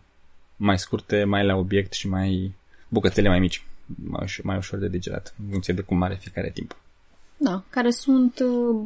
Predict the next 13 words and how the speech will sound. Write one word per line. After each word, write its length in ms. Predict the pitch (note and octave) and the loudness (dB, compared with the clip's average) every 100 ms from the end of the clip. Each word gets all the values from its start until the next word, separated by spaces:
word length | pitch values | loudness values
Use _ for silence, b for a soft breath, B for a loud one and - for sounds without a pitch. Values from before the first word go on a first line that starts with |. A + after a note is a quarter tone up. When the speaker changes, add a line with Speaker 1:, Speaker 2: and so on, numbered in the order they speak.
| A3 A#3 | -8 -6
Speaker 2:
buletinele 680 | A3+ B3 A#3 B3+ A#3+ A3+ A3 | 2 4 4 4 4 4 2
informative 1040 | A3+ A3 G#3+ G#3 A#3 A3 G#3+ F3+ G#3 G#3 | 0 0 0 0 -4 2 6 8 6 2
Speaker 1:
Mhm. 80 | G#3+ - - - - - - - _ - - | 0 -2 -2 -12 -16 -16 -18 -20 _ -20 -8
Speaker 2:
din 260 | G#3+ A3 G#3 | -2 0 0
fiecare 340 | - F#3+ F3 | -2 -2 -2
săptămână. 440 | F3+ - - G3+ - _ _ _ _ _ | -4 -8 -10 -10 -14 _ _ _ _ _
Speaker 1:
Da. 180 | - F#2+ - _ _ _ _ _ _ | -4 -4 -6 _ _ _ _ _ _
Speaker 2:
Bun, 320 | - C4+ G3 F#3 | -2 0 0 0
pe 400 | - A3+ A3+ A3 | 0 0 0 -4
noi 240 | A3 A3+ A3+ | 0 2 4
ne 300 | A3+ G#3+ G#3 _ | 4 4 0 _
pot 180 | G#3+ G3+ | -2 2
găsi 480 | G3 - A3+ D4+ | 0 0 0 0